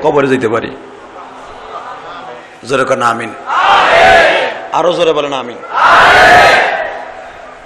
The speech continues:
আমি আপনাদেরকে একটা জিনিস দেখাই, আপনারা দেখেন। আমার বিশ্বনবী কি দুনিয়ায় আছে? আসতে বলেন না।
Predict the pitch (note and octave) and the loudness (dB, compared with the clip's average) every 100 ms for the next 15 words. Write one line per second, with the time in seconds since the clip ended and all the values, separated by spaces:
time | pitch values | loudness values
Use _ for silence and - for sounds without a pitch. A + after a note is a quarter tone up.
0 | - - - - D3+ F#3+ G#3 G3 G#3 G3+ | -20 -20 -20 -2 4 6 4 4 4 4
1 | F3+ F3 D3+ C#3+ F3 F#3+ C3+ D3 - F#3+ | 4 4 4 6 4 4 4 2 6 6
2 | E3+ - C#3 A#2+ A2 C3 - A#2 - - | 4 4 4 4 4 2 2 -2 -4 -12
3 | - - - - - - - - - - | -18 -20 -20 -20 -20 -20 -20 -20 -20 0
4 | D#3+ F3+ D#3+ F#3 - F#3+ F#3 F3+ F#3 D3 | 2 4 2 0 2 0 0 -2 -4 -4
5 | F3 F3 D#3 C#3+ - F3+ D3 - - - | -2 2 2 2 4 4 4 -2 -12 -16
6 | - - - - - - - - - C#3+ | -14 -8 -6 -4 -6 -8 -12 -6 -2 -2
7 | - E3 C#3 B2+ G#2+ F2+ | 2 4 4 2 0 -6